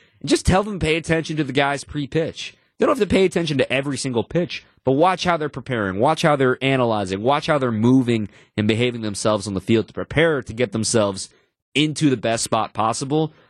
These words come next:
because this team's doing the little things right now that add up into leading baseball in defensive runs saved. The defense has been amazing to watch and so much fun, and it's clinical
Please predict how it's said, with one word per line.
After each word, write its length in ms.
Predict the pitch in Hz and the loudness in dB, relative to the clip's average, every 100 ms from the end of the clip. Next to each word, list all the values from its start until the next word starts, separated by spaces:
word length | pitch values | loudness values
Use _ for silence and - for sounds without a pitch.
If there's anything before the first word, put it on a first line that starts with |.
| _ - | _ -4
because 400 | 131 - 127 113 | -2 2 0 0
this 180 | 165 - | -2 -2
team's 320 | 190 190 156 | -2 -2 0
doing 240 | 131 151 | 2 4
the 60 | 127 | 4
little 260 | 113 131 | 4 4
things 320 | 139 160 156 143 | 2 0 2 2
right 220 | 151 143 | 2 0
now 340 | 147 156 156 _ _ | 0 0 -2 _ _
that 180 | - - | -2 -2
add 220 | 139 143 135 | -2 -2 -2
up 180 | 127 - | -4 -6
into 320 | 131 120 131 | -8 -4 -2
leading 340 | 127 127 123 117 | 2 2 2 2
baseball 520 | 113 104 - 101 95 | 0 0 -2 -2 -2
in 120 | 104 | -6
defensive 440 | 101 95 95 87 | -4 -4 -2 0
runs 200 | 85 82 | 0 0
saved. 380 | - 69 - - _ _ _ _ | -2 -2 -4 -8 _ _ _ _
The 60 | 110 | -4
defense 540 | 107 143 139 147 131 | 0 0 2 0 -2
has 240 | 113 120 104 | -2 -4 -4
been 280 | 110 110 104 | -8 -8 -6
amazing 600 | 107 104 101 110 101 107 | -4 -2 0 2 2 0
to 80 | 98 | 2
watch 420 | 92 92 90 - - | 2 2 0 -6 -6
and 160 | 98 | -4
so 220 | - 117 | 0 2
much 220 | 117 110 - | 2 -2 -2
fun, 260 | 101 101 | -2 0
and 120 | 104 | -2
it's 120 | 107 - | -4 -4
clinical 680 | - 143 139 120 95 92 | -2 0 2 0 -2 -4